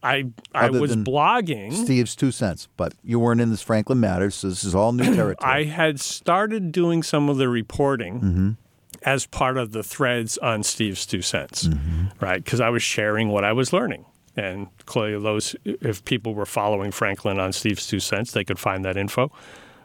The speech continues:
Speaker 1: Um, but at least I could find now. So I went to PodCamp Boston, came away with a couple things. One of them was the in-, inspiration to do three blo-,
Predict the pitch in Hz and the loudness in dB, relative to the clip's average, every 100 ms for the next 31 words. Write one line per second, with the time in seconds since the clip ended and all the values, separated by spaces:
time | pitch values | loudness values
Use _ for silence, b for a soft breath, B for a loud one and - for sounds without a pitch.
0 | _ 98 95 95 98 98 101 _ 151 120 | _ -4 -2 -2 -4 -6 -10 _ -2 2
1 | 147 151 135 135 127 117 131 123 113 110 | 2 2 0 0 -2 0 0 2 0 2
2 | 151 107 90 - 107 123 131 - 131 120 | 2 0 -4 -2 0 2 0 0 2 2
3 | 117 B B B B - 135 - 135 117 | 0 B B B B 0 0 0 -6 -4
4 | 120 120 - 156 - b b b - - | -4 -4 -6 -12 -12 b b b -8 0
5 | 135 127 120 123 127 127 123 120 120 131 | 0 2 2 2 4 2 2 2 2 0
6 | 120 113 113 104 98 110 110 107 101 101 | 0 -2 -4 -4 -2 -2 0 -2 -2 -2
7 | 95 - - _ _ 110 107 113 117 - | -2 -6 -10 _ _ 0 2 2 0 0
8 | 131 - - - - 117 139 - 120 104 | 0 -2 -8 -10 -2 2 2 0 -2 -2
9 | 101 110 104 - 107 98 107 | 0 0 0 -2 -2 0 -2